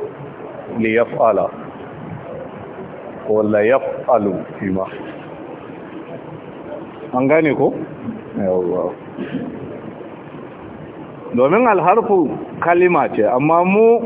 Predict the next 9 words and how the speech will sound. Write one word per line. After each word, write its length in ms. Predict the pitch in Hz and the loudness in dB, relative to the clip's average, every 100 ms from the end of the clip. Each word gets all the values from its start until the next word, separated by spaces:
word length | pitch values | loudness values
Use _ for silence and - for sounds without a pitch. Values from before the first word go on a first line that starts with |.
| 226 - | -4 -6
da 160 | 139 131 | 0 2
Hausa 440 | 123 131 127 131 127 - - - - - | 4 2 4 4 4 -2 -8 -12 -14 -4
a 60 | 113 | 2
wajenmu 500 | 117 131 151 151 120 | 4 6 4 4 0
harafi 480 | - 156 175 127 175 | 2 4 4 4 4
ba 180 | 156 131 | 4 2
kalma 360 | 127 123 120 | 2 2 2
ba 120 | 92 95 | 2 2
ne. 140 | 92 | 0